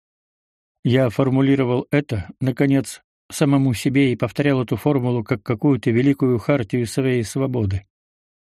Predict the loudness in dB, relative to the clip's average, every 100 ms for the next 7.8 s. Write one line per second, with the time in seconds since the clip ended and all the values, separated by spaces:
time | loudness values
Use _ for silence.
0 | _ _ 2 4 2 2 0 2 2 2
1 | 2 0 2 2 2 -2 -6 -2 0 0
2 | 0 0 0 -2 0 0 2 -2 -2 -2
3 | -2 -2 0 0 0 -2 -2 -4 -2 -2
4 | 0 0 0 0 0 2 2 2 0 -2
5 | -2 0 -2 0 0 2 0 -2 -2 -4
6 | -4 -2 -2 0 2 2 0 0 0 0
7 | 0 0 0 -4 -6 -6 -8